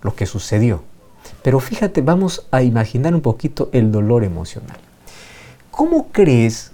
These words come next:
que se sintió Jacob durante ese periodo cuando él fue engañado? ¿Qué sucede? Cuando él fue engañado,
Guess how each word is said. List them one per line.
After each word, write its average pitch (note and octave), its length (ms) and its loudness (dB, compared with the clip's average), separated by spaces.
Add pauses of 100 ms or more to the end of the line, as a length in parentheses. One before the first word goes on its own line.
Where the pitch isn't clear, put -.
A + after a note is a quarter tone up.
(260)
que C#3+ 160 6
se C3+ 160 4
sintió B2+ 520 4
Jacob D3+ 360 2
durante C3 560 2
ese C#3 220 0
periodo G#2 560 -2
cuando G2 400 -2
él G#2 140 2
fue G2+ 220 -6
engañado? E2+ 440 -6 (1500)
¿Qué B2+ 120 4
sucede? B2 420 -2 (1040)
Cuando C3 680 6
él F3+ 380 6 (260)
fue - 240 2
engañado, G2+ 560 2